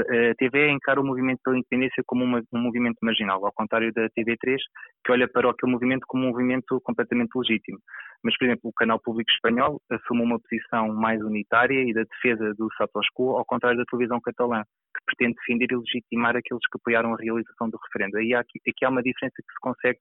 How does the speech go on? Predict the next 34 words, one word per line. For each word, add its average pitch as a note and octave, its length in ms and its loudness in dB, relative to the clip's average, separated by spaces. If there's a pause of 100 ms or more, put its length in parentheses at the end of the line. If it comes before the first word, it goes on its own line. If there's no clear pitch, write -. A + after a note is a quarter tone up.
depois A2+ 300 2 (200)
notar A#2+ 440 2 (180)
através B2 360 0
das A#2+ 180 0
bases A2+ 280 2
jornalísticas A2+ 640 -2
que - 280 -4
serviram B2 440 0
para B2 220 4
justificar A#2+ 520 0
esta A#2+ 240 -2
mesma A#2+ 260 0
cobertura, A2+ 440 -2
porque, - 220 -12
por A#2 80 -2
exemplo, A2+ 220 0 (540)
a - 60 -14
T B2 100 2
V A#2+ 140 2
E A#2+ 240 4
reuniu A#2 360 2
declarações A#2 500 -2
de - 140 -8
políticos, A#2 460 -2 (160)
tanto A#2 240 2
em A#2 60 4
Madrid A#2 320 2
como A2 160 -2
em G#2+ 80 -2
Barcelona, B2 500 0 (160)
independentemente C3+ 640 -2
do C3 140 -4
seu C3 100 0
espectro - 380 -2